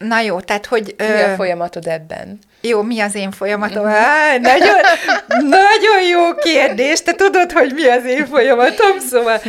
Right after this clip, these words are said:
Speaker 1: na jó, de akkor elmondom, szóval, hogy mi az én folyamatom
Speaker 2: Na jó,
Speaker 1: ebben most.
Speaker 2: elmondja,
Speaker 1: Na,
Speaker 2: Szándi.
Speaker 1: jó, kéretem magam, mint a szűzlány, tudod. Szóval, hogy, hogy, ö,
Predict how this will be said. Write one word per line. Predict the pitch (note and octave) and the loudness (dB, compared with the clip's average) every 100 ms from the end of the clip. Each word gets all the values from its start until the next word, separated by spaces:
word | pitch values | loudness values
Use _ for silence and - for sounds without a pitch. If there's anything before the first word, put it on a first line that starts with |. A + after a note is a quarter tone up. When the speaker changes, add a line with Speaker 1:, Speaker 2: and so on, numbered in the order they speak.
| - - | -14 -6
Speaker 1:
na | C4 | -2
jó, | A#3+ | -2
de | G#3 | -2
akkor | G#3 - A3 | -4 -4 -2
elmondom, | G3+ F#3 F#3 F3+ F3+ F3+ | -2 -2 -4 -6 -8 -8
szóval, | G3 G3+ F#3+ | -8 -4 -4
hogy | G3 G3 | -4 -6
mi | G3+ | -4
az | F#3 F3+ | -4 -6
én | F#3 F#3 | -8 -10
folyamatom | F#3 G3 F3 F3+ F3+ F#3+ | -8 -6 -4 -4 -4 -2
Speaker 2:
Na | G#3+ | 0
jó, | A#3+ | 0
Speaker 1:
ebben | A3+ G3 | 2 2
most. | F3+ F3 | 2 2
Speaker 2:
elmondja, | F3 F3 E3+ E3+ E3+ E3+ | 2 0 -2 -8 -8 -10
Speaker 1:
Na, | G3+ | -6
Speaker 2:
Szándi. | G#3+ D4+ D#4+ D4 - - D4 E4 | -4 -2 -2 -4 -10 -16 -16 -10
Speaker 1:
jó, | A#3+ A3+ G#3+ A3+ A3+ G#3+ - | -6 -2 -2 -4 -8 -10 -6
kéretem | B3+ A#3+ A3 A#3 A3+ A3 | 0 0 0 0 -2 2
magam, | A#3+ G#3+ A3+ | 0 2 0
mint | A#3+ A#3+ A#3+ | 0 -2 -2
a | |
szűzlány, | A#3+ A#3+ A#3+ A#3 A3+ B3+ | -4 -6 -8 -2 0 0
tudod. | B3 A#3+ B3+ B3+ C#5+ - G#3+ G#3 - - - - - | -4 -2 -2 -2 -2 0 -2 -4 -10 -14 -16 -20 -14
Szóval, | A#3+ A#3+ A3+ | -6 -2 -2
hogy, | A#3+ B3 G#3+ - | -2 -4 -6 -10
hogy, | - G#3+ G#3+ | -4 -4 -4
ö, | G3+ G#3+ | -4 -4